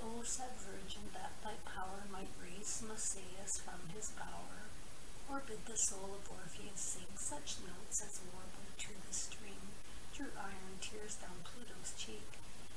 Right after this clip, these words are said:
and made hell grant that what love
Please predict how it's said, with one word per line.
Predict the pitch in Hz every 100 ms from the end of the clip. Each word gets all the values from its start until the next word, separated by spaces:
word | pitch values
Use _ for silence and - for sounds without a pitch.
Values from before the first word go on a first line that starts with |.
| - - -
and | 214 185
made | 175 185 202 -
hell | 254 226
grant | 196 185 - -
that | - - - - - - - - - -
what | 214 -
love | 185